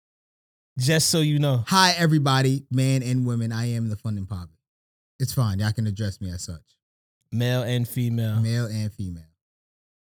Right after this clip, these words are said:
Speaker 1: So what's going on, man? What's going on today? How
Speaker 2: I'm
Speaker 1: you doing?
Speaker 2: I'm good, man. You know, it's,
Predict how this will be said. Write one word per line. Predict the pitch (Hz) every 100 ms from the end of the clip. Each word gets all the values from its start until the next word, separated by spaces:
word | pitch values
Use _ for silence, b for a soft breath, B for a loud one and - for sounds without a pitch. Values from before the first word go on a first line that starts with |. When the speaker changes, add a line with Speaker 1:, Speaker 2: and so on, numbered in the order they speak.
| _
Speaker 1:
So | -
what's | 151
going | 165 165
on, | 156 143
man? | 143 143
What's | 160
going | 175
on | 165
today? | 143 143 123 110 _ -
How |
Speaker 2:
I'm | 247
Speaker 1:
you | 151
doing? | 151 120 107 _ _ _ _
Speaker 2:
I'm | 196 226 156
good, | 220 202 135
man. | 135 147 147
You | 151
know, | 151 147
it's, | 165